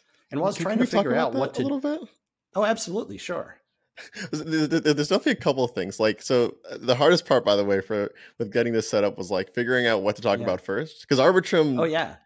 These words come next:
Speaker 2: was multiple places in your life, and you were kinda
Speaker 1: Yeah.
Speaker 2: coming in and out of it. <laughs>
Speaker 1: It was in some ways
Speaker 2: Yeah.
Speaker 1: kind of lucky. It, there's a sense in which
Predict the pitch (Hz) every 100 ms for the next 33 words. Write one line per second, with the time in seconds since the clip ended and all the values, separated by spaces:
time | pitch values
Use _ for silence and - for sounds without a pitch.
0 | - 135 151 160 151 147 143 120 113 107
1 | 90 85 - _ _ - 117 120 117 117
2 | 107 - 131 208 143 131 131 107 98 82
3 | - - - - - 226 - - - -
4 | - _ _ _ _ 180 214 220 202 -
5 | 196 233 214 147 139 135 - - - -
6 | 175 170 117 - 101 120 151 - 170 165
7 | 143 - _ _ 143 165 170 - 180 214
8 | 214 160 127 127 123 - -